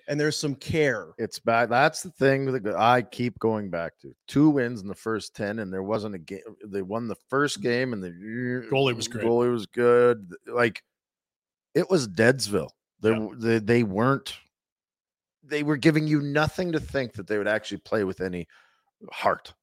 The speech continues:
Speaker 3: They had
Speaker 2: Yeah.
Speaker 3: the five-game road trip. Not a single team on that road, he made the playoffs last year, and they come back with three of a possible ten points, and you're like, "They could be as bad as anyone not named San Jose if they're gonna play like that." And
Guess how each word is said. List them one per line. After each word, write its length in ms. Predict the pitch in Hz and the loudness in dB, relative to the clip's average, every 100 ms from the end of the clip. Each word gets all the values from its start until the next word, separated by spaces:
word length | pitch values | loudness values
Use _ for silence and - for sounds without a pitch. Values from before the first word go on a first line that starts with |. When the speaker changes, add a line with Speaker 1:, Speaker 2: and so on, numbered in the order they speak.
| - | -2
Speaker 3:
They 80 | |
had 100 | 143 | 0
Speaker 2:
Yeah. 60 | 123 | 0
Speaker 3:
the 40 | 113 | -2
five-game 580 | - 147 165 175 156 | 2 4 4 4 4
road 160 | 127 127 | 4 2
trip. 240 | 131 127 | 2 0
Not 160 | 120 120 | 0 -2
a 60 | 107 | -2
single 320 | - 156 156 | 2 4 2
team 280 | - 147 135 | 2 2 2
on 120 | 123 | 2
that 180 | 123 117 | 0 0
road, 240 | 120 117 | 0 0
he 80 | 110 | -2
made 200 | 110 107 | -4 -6
the 40 | |
playoffs 460 | 107 101 95 90 - | -8 -8 -8 -10 -10
last 320 | 87 82 - | -12 -12 -14
year, 80 | 92 | -14
and 100 | 87 | -14
they 60 | 87 | -10
come 180 | 123 | -6
back 200 | 117 113 | -4 -6
with 100 | - | -10
three 320 | - - 127 139 | -14 -4 2 4
of 80 | 139 | 4
a 60 | |
possible 420 | - 120 113 117 | 2 0 0 -4
ten 280 | 104 120 110 | -8 -6 -6
points, 320 | 101 151 160 | -4 -4 -4
and 100 | 120 | -6
you're 80 | 113 | -4
like, 160 | 117 120 _ - - - - | -4 -6 _ -20 -20 -20 -2
"They 160 | 139 | 0
could 160 | 156 160 | 0 0
be 140 | 165 | 2
as 100 | 156 | 4
bad 220 | 131 143 139 | 4 4 4
as 120 | 127 | 2
anyone 300 | 131 127 117 | 2 0 0
not 200 | 113 107 | -2 -6
named 180 | 104 98 | -10 -8
San 220 | 107 95 | -10 -10
Jose 200 | 90 82 | -12 -12
if 200 | 80 - | -16 -16
they're 80 | 92 | -16
gonna 140 | 85 | -16
play 180 | 82 87 | -16 -14
like 160 | 80 - | -14 -18
that." 160 | 80 85 _ _ _ _ _ _ _ _ _ _ | -20 -20 _ _ _ _ _ _ _ _ _ _
And 320 | 104 98 95 | -8 -6 -10